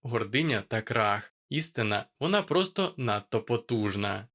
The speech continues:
Це лише один із багатьох апокаліптичних абсурдів, але саме під його впливом Свен фон Ферзен вирішує, що настав час вийти з шафи.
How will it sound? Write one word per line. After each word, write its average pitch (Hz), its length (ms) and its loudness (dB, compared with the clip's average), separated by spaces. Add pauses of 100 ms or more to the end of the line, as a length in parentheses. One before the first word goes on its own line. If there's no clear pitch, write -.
(540)
Це 113 160 2
лише 110 480 2
один 127 360 0
із 120 240 -8
багатьох 127 540 0
апокаліптичних 127 920 -2
абсурдів, 117 640 0 (100)
але 143 200 2
саме 175 280 0
під 165 180 -2
його 175 240 4
впливом 139 580 0
Свен 120 340 2
фон 101 220 -4
Ферзен 175 500 0
вирішує, 190 520 2
що 185 140 -2
настав 147 440 0
час 127 340 0
вийти 107 380 -2
з - 60 0
шафи. 98 600 0